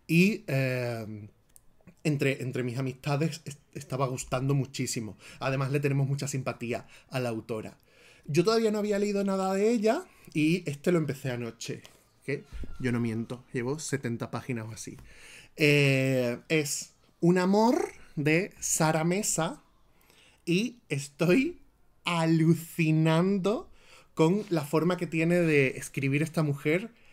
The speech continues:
y la... Mm, magistralidad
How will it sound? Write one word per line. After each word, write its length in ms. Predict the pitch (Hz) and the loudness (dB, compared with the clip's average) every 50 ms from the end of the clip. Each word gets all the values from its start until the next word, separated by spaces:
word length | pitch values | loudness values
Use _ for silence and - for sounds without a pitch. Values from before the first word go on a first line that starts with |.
| - - - - | -20 -20 -12 -6
y 320 | - 151 156 175 185 175 - _ _ _ - _ - | -4 0 0 0 -2 -4 -10 _ _ _ -20 _ -6
la... 400 | - 135 135 123 127 - - - - - - - - - | -2 -2 0 0 -2 -4 -6 -12 -20 -20 -20 -18 -10 -4
Mm, 560 | 156 139 139 135 135 127 127 123 120 117 117 - - 135 - _ _ _ - | 0 0 0 2 0 -2 -4 -4 -6 -6 -8 -10 -14 -18 -20 _ _ _ -8
magistralidad 1600 | 135 135 139 139 135 139 - - - 151 143 - - - - - 160 156 143 143 151 147 147 151 143 120 151 147 175 214 254 269 | -4 -2 -2 -2 -2 -4 -6 -8 -6 -4 -4 -6 -6 -4 0 2 2 4 4 2 2 2 2 0 0 0 2 2 2 0 -2 -6